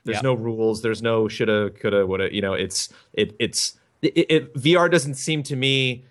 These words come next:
Speaker 1: to be kinda like motion gaming where it's just like, "Oh, mom's gonna get this." Like, mom is not gonna get a Vive.
Speaker 2: No.
Speaker 1: Mom is not gonna get,
Speaker 2: No.
Speaker 1: like, we, it's,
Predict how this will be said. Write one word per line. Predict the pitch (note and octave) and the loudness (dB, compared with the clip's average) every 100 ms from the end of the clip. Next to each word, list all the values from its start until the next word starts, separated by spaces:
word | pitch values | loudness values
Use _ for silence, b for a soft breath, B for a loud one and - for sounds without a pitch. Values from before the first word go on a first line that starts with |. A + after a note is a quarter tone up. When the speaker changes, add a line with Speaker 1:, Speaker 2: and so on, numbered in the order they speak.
| b _ | b _
Speaker 1:
to | D3 | -2
be | C#3+ C#3+ | 0 0
kinda | D3 D3 | 0 2
like | C#3 | 2
motion | C3 D#3 D3+ | 2 0 0
gaming | B2 B2 A#2+ A2+ | 0 0 0 -2
where | A#2 | -2
it's | A2 | -2
just | C3 | -4
like, | C#3 C3 | -4 -2
"Oh, | C4+ C4 | 0 2
mom's | F3+ A#3+ A#3+ | 2 0 0
gonna | - C#3+ | 0 0
get | A#2+ G#2+ | 0 -2
this." | G#2+ F#2+ | -4 -6
Like, | G#2 G2 | -6 -4
mom | A2+ A#2+ | 0 0
is | B2 A2 | 0 -2
not | A2+ | -2
gonna | A#2 A2 | -2 -2
get | G#2+ | -2
a | G2+ | -2
Vive. | G2+ F#2+ C3+ | -4 -4 -2
Speaker 2:
No. | A2+ | -2
Speaker 1:
Mom | A2 | -4
is | G#2+ | -8
not | - - | -10 -6
gonna | D#3+ | -6
get, | C3+ C#3 - - | -4 -6 -10 -6
Speaker 2:
No. | D#3 | -2
Speaker 1:
like, | B2+ B2+ - - _ - | 0 0 -2 -10 _ -6
we, | B2 C#3+ | -2 0
it's, | C3+ C#3 - | 2 0 0